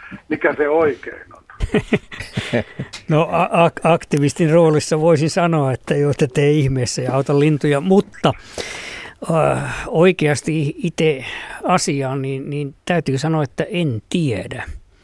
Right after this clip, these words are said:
Speaker 2: että, että olisiko tämmöinen sallittu, mutta taloyhtiön pihallahan se on äärimmäisen helppo kokeilla. Sieltä heti löytyy kohta joku,
Speaker 1: <laughs>
Speaker 2: joku semmoinen, joka, jokaisessa isommassa taloyhtiössä on semmoinen naapuri, joka on sitä mieltä, että ei saa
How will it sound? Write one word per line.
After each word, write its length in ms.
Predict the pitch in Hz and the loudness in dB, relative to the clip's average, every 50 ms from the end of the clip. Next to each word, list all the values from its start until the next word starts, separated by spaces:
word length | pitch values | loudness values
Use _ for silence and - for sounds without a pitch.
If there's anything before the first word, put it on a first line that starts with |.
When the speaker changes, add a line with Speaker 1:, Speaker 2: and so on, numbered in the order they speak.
| _ - - - - - - - - - - _ - | _ -20 -20 -20 -20 -20 -20 -20 -20 -20 -12 _ -6
Speaker 2:
että, 340 | 151 - - _ - - - | -4 -4 -6 _ -6 -4 -4
että 420 | - 143 127 - - - 139 143 156 - 117 139 | -4 -4 -6 -6 -4 -4 -4 -4 -6 -8 -8 -6
olisiko 340 | - 147 147 135 - 147 | -2 -2 -2 -2 -2 -4
tämmöinen 380 | 143 - 151 151 143 139 139 139 | -4 -2 -2 -2 -2 -2 -2 -2
sallittu, 460 | - 175 160 160 160 147 - - 160 | -2 -2 0 0 0 -2 -2 -2 -2
mutta 280 | 147 151 - _ - 175 | -2 -2 -2 _ 0 2
taloyhtiön 500 | 185 208 196 160 123 - 160 143 135 131 | 2 2 2 0 0 -2 -2 -2 -2 -2
pihallahan 500 | - 147 127 135 143 143 131 120 120 120 | -2 -2 -2 0 0 -2 -2 -2 -2 -2
se 120 | - 139 | -2 -4
on 100 | 131 139 | -4 -2
äärimmäisen 540 | 151 170 175 147 135 127 123 120 117 120 120 | 0 0 0 0 0 -2 -4 -4 -4 -4 -4
helppo 400 | 127 160 170 170 - - - 143 | -2 -2 -2 -2 -4 -4 -4 -4
kokeilla. 440 | 123 - 151 - - 151 139 139 131 | -2 -2 -2 -2 -2 -2 -2 0 -2
Sieltä 340 | - - 143 131 135 - 139 | -4 -4 -4 -4 -4 -2 -2
heti 300 | 120 147 - - 143 131 | -2 -2 -2 -2 -2 0
löytyy 380 | 131 131 127 123 - - 135 135 | 0 -2 -2 -4 -4 -4 -4 -4
kohta 340 | - 139 135 123 - 135 123 | -2 -4 -4 -4 -4 -4 -4
joku, 220 | 123 131 - - 139 143 165 - - - 160 | -2 -2 0 0 0 0 0 -4 -4 -4 -4
Speaker 1:
<laughs> 340 | 135 123 - - 147 147 165 | -4 -4 -4 -2 2 2 4
Speaker 2:
joku 220 | 156 - - 165 143 | 4 4 4 4 6
semmoinen, 380 | 160 160 151 151 151 151 156 | 6 6 4 4 4 4 4
joka, 300 | 160 165 - 180 160 160 151 147 156 | 4 4 4 4 4 4 4 2 0
jokaisessa 460 | 160 165 - 170 139 135 143 127 147 | -2 0 2 0 0 0 -2 -4 -4
isommassa 380 | 139 151 165 143 139 139 - | 0 0 0 0 0 -2 0
taloyhtiössä 640 | - 151 139 139 131 127 110 - - 147 131 - - 143 | 0 2 2 2 2 0 0 0 0 -2 0 0 0 0
on 60 | 143 | 0
semmoinen 380 | - 160 139 123 101 - 147 | 0 0 0 2 2 2 4
naapuri, 380 | 143 147 139 127 - 139 123 123 | 4 2 2 0 -2 -4 -6 -6
joka 220 | 131 131 - - | -6 -6 -4 -4
on 60 | 170 - | -4 -4
sitä 220 | - - 151 135 | -2 -2 -2 0
mieltä, 300 | 123 117 117 113 - 135 | 0 -2 -4 -4 -4 -4
että 200 | 120 - - 160 | -4 -4 -4 -2
ei 160 | 139 143 151 | 0 0 2
saa 160 | 120 135 131 | 2 0 -2